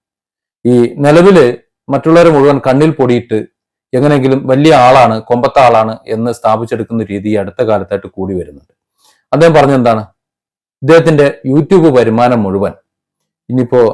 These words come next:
ഏഹ്, മുഴുവൻ പിടിച്ചെടുക്കാൻ പോവാണ് അത്രേ. അതായത് ഇ ഡി ഉപയോഗിച്ചിട്ട്, എൻഫോഴ്സ്മെന്റ് ഡയറക്ടറേറ്റിനെ ഉപയോഗിച്ചിട്ട് ഈ പണം മുഴുവൻ പിടിച്ചെടുക്കാൻ പോകുന്നു. ഇനി ആ പണം ചെലവഴിച്ചു പോയിട്ടുണ്ടെങ്കിൽ അയാളുടെ കുടുംബം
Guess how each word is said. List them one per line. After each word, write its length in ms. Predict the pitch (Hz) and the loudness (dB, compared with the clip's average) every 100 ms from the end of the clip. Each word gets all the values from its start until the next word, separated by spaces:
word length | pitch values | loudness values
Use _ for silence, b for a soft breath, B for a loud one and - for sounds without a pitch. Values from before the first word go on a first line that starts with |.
| - _ _ 127 | -6 _ _ -16
ഏഹ്, 160 | 113 - - | -14 -14 -6
മുഴുവൻ 260 | 135 143 143 | 0 2 2
പിടിച്ചെടുക്കാൻ 500 | 131 131 151 143 120 | 0 -2 -2 0 -2
പോവാണ് 180 | 95 87 82 | -2 -6 -8
അത്രേ. 180 | - - _ _ _ - | -16 -20 _ _ _ -2
അതായത് 240 | 127 147 | 0 2
ഇ 240 | 151 135 175 | 4 4 4
ഡി 80 | 208 175 | 6 4
ഉപയോഗിച്ചിട്ട്, 520 | 123 117 110 95 - 98 _ _ _ _ - | 4 2 0 -4 -12 -16 _ _ _ _ -10
എൻഫോഴ്സ്മെന്റ് 520 | 117 156 165 156 175 | -4 0 2 2 2
ഡയറക്ടറേറ്റിനെ 560 | 139 135 123 135 120 131 | 2 2 -2 -4 -4 -4
ഉപയോഗിച്ചിട്ട് 500 | 113 104 95 90 135 160 _ _ _ - 139 | -2 -4 -4 -8 -10 -10 _ _ _ -2 2
ഈ 20 | 165 135 - | 4 2 0
പണം 240 | 131 139 143 | 0 2 2
മുഴുവൻ 260 | 113 120 135 | 0 0 -2
പിടിച്ചെടുക്കാൻ 500 | 113 104 107 101 95 | -6 -4 -6 -4 -6
പോകുന്നു. 240 | 90 85 90 | -6 -12 -10
ഇനി 100 | 120 | -4
ആ 240 | 139 139 147 143 - 135 | 0 2 2 0 -6 -2
പണം 180 | 147 147 | 0 0
ചെലവഴിച്ചു 380 | 131 139 147 156 | 2 2 2 0
പോയിട്ടുണ്ടെങ്കിൽ 440 | 135 120 120 127 | -2 -2 -4 -2
അയാളുടെ 160 | 120 123 | -2 -2
കുടുംബം 320 | 113 120 127 | -6 -6 -4